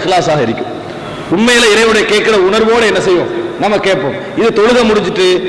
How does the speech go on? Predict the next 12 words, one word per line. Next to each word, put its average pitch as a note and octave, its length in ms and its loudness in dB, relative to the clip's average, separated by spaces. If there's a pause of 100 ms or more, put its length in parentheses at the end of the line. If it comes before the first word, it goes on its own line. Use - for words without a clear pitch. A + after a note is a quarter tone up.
(140)
நம்ம G#3+ 160 2
அந்த G3 140 2
அவசரமா A#3 400 2 (160)
கேட்டுட்டு A3+ 300 0
அவசரமா A3+ 340 2 (100)
போறோம் A3+ 260 2
இருக்குதே, G3 260 0 (340)
அதுல G#3+ 160 2
ஒரு G3+ 120 2
இஹ்லாஸும் G#3 480 0
அதுல G#3 160 2
ஒரு F#3+ 80 0